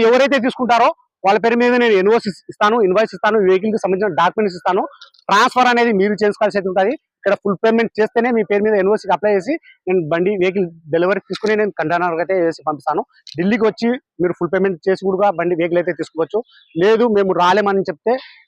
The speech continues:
మీరు ఫుల్ పేమెంట్ చేసినారంటే మీ పేరు మీద ఎన్ఓసి అప్లై చేసి నేను కంటైనర్కి అయితే వేసి పంపిస్తాను. ఈ వెహికల్ ఫీచర్స్ వచ్చేసి అలవిల్స్ వస్తాయి, కీలెస్ ఎంట్రీ, ఆటో ఫోల్డ్, ఆటో ఫోల్డ్ మిర్రర్, పుష్ బటన్, పుష్ బటన్ స్టార్ట్, స్టీరింగ్ మ్యూజిక్ కంట్రోల్, స్టీరింగ్ బ్లూటూత్ కంట్రోల్, క్రూజ్ కంట్రోల్,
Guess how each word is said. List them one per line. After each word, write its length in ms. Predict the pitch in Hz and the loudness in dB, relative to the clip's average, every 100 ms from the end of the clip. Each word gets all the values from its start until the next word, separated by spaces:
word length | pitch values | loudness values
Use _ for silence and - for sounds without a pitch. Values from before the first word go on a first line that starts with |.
| - | -4
మీరు 140 | 170 165 | -2 -2
ఫుల్ 120 | 170 165 | -4 -2
పేమెంట్ 260 | 190 190 175 | -2 -2 -4
చేసినారంటే 420 | 175 180 175 202 | -2 -2 -2 -2
మీ 80 | 180 156 | -2 -2
పేరు 120 | 165 | -2
మీద 100 | 175 160 | 0 0
ఎన్ఓసి 240 | 170 165 | -2 -2
అప్లై 160 | 147 170 | -2 -2
చేసి 160 | 160 165 160 | -2 -2 -4
నేను 120 | 196 _ _ _ - | -6 _ _ _ -8
కంటైనర్కి 400 | 147 190 190 175 | -4 -2 0 -2
అయితే 120 | 170 160 | 0 -2
వేసి 140 | 147 147 | -2 -8
పంపిస్తాను. 340 | 135 147 165 294 _ - 202 | -6 -4 -4 -8 _ -6 -2
ఈ 40 | 202 | 2
వెహికల్ 300 | 220 233 254 - | 2 2 0 0
ఫీచర్స్ 340 | 208 202 196 208 | -4 -4 -2 0
వచ్చేసి 320 | 202 175 226 294 - - 165 | -2 0 -2 -4 -6 -4 2
అలవిల్స్ 340 | 202 226 214 220 | 2 2 0 -2
వస్తాయి, 260 | - 226 214 - | 2 0 0 -2
కీలెస్ 280 | 196 202 196 | -2 0 -2
ఎంట్రీ, 200 | 180 214 156 160 | -2 -2 0 0
ఆటో 140 | 170 185 | 0 -2
ఫోల్డ్, 260 | 180 175 185 - - 151 | -2 0 -2 -2 -2 -2
ఆటో 140 | 180 190 | 0 -2
ఫోల్డ్ 180 | 190 180 | -2 0
మిర్రర్, 200 | 180 185 226 - _ - | 0 -2 -6 -16 _ -6
పుష్ 160 | 202 180 | -2 0
బటన్, 260 | 226 247 - - | 0 -2 -4 -6
పుష్ 160 | 185 196 | -4 -2
బటన్ 180 | 220 214 | -2 0
స్టార్ట్, 220 | 202 202 151 | -2 0 -4
స్టీరింగ్ 260 | - 185 196 | -2 -4 -2
మ్యూజిక్ 180 | 202 202 | -2 -2
కంట్రోల్, 240 | 196 202 202 | -2 -2 -2
స్టీరింగ్ 340 | 175 180 190 151 147 | -2 -2 -4 -8 -2
బ్లూటూత్ 260 | 185 190 - | 0 0 -4
కంట్రోల్, 280 | 175 185 220 - - _ _ - | -2 0 -2 -6 -20 _ _ -2
క్రూజ్ 240 | 311 302 294 | 0 2 0
కంట్రోల్, 320 | 285 285 | 2 2